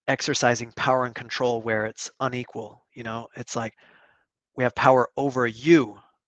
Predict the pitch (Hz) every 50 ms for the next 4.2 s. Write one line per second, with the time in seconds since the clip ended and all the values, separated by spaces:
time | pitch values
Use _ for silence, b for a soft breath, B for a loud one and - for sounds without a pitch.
0 | _ _ _ _ _ - 139 139 131 - - 135 127 - - 143 131 131 - 147
1 | 151 147 127 123 123 117 113 117 127 143 165 175 165 120 104 - - _ _ _
2 | _ _ _ _ _ _ _ _ - 143 147 143 - 165 147 135 - 143 143 127
3 | 135 135 127 - - 147 135 - 139 - 143 127 123 117 113 117 127 123 117 117
4 | 113 110 -